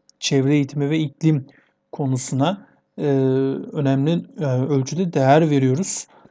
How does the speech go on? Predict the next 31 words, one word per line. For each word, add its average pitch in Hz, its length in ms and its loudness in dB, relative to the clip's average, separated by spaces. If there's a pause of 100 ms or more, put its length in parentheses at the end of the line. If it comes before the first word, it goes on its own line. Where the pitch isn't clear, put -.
(140)
E, 135 360 2
ve 165 240 4 (120)
Milli 151 240 -2
Eğitim 156 260 -2
Bakanlığı 160 480 -2
da 165 240 0
bu 165 180 0
uğurda 143 580 -2 (480)
ne 196 80 -6
yapmıştır? 151 600 -2 (320)
Ders 151 360 4
olarak 147 420 0
eklemiştir. 151 720 -4 (220)
İki 147 220 -4
bin 139 120 0
yirmi 135 240 -2
iki, 131 160 -8
iki 156 160 -10
bin 139 100 -2
yirmi 135 300 0
üç 175 300 -2
eğitim 143 380 -2
öğretim 135 380 0
yılında 131 380 2 (540)
çevre 131 300 0
eğitimi 139 320 0
ve 160 140 -2 (160)
iklim 143 340 -6
değişikliği 147 640 -2 (440)
dersi 135 380 0
ekleniyor. 131 640 -2